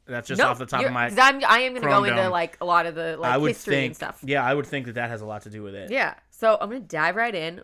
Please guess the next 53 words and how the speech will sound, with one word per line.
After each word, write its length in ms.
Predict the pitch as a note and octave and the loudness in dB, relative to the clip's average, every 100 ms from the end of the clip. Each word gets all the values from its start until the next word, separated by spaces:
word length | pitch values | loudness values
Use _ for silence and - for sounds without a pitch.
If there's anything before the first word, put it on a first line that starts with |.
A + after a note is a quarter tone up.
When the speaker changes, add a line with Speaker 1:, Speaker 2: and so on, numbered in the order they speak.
| _ | _
Speaker 1:
Dive 240 | A2+ A2+ | -4 -4
in. 160 | G#2 G2 _ _ | -6 -12 _ _
Dip 160 | - B2+ | -12 -8
your 80 | A#2+ | -8
tit. 260 | - G#2+ | -8 -6
Speaker 2:
What? 260 | F3 G#3 A#3 | 4 4 4
Speaker 1:
You 40 | |
should 160 | - G#3 | -2 -2
have 80 | G#3+ | 0
said 160 | D3 | -2
dip 140 | C3 A#2 | -2 -4
your 60 | |
tit. 100 | G#2+ | 0
Speaker 2:
Oh, 240 | F3 F3 F3+ | 2 2 0
you're 160 | F#3 | -6
right. 180 | F3 D#3+ | -6 -8
I'm 60 | D#3 | -8
gonna 220 | D#3 D#3 D3 - | -12 -14 -14 -12
dip 160 | E3 | -4
Speaker 1:
If 80 | C#3+ | -2
Speaker 2:
a 40 | C#3 | 0
Speaker 1:
we're 60 | |
gonna 80 | F#3 | 2
Speaker 2:
tit. 20 | A#3 | 4
Speaker 1:
make 120 | A3+ | 4
that, 220 | A3 F#3+ | 2 2
if 100 | D#3 | -2
we're 60 | E3 | -2
gonna 120 | G#3+ | 2
make 160 | A3 G3+ | 2 0
t-shirts, 420 | G3 D3+ C3+ - | -4 -2 -4 -4
you 120 | B2+ | -4
really 220 | D3 D#3+ | -2 -2
gotta, 400 | C#3+ C3 A#2 G#2+ _ | 0 0 0 -6 _
we're 100 | B2 | -8
not 80 | A#2+ | -6
Speaker 2:
I'm 60 | A2 | -6
Speaker 1:
making 0 | |
Speaker 2:
gonna 140 | A3+ G#3 | -8 -8
dip 180 | E3+ F3 | -8 -12
Speaker 1:
t-shirts. 200 | - - _ - | -14 -20 _ -8
Speaker 2:
both 320 | F#3 B3+ - | -6 -6 -14
tits. 560 | - - _ - - _ _ C3 _ | -20 -20 _ -20 -20 _ _ -20 _
Speaker 1:
Damn, 460 | A#2 G#2+ A2 G#2+ | -14 -12 -12 -12
that's 140 | G#2 G#2 | -12 -10
a 60 | A2 | -10
lot 240 | A2 G#2+ | -8 -8
of 80 | G#2+ | -10
Speaker 2:
That 200 | - F3+ | -8 -10
Speaker 1:
tit. 80 | G#2 | -10
Speaker 2:
sounds 280 | - D#2+ - | -14 -16 -18
so 160 | - | -16
vulgar. 400 | C#3+ - C#3+ - | -16 -16 -20 -20